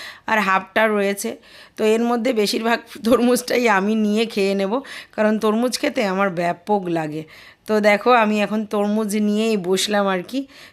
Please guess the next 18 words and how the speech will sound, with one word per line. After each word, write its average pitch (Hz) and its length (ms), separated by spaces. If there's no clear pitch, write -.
তরমুজ 208 420
খেয়ে 262 400
তারপরে, 202 760
আহ, 180 480
অন্য 208 280
কিছু 196 360
খাওয়ার 185 340
আবার 185 240
ধান্দা 170 320
করছি। 160 360
মানে 226 280
সবসময় 254 480
আমার 233 300
মুখটা 208 420
চলতেই 185 540
আছে, 165 180
চলতেই 170 500
আছে। 143 220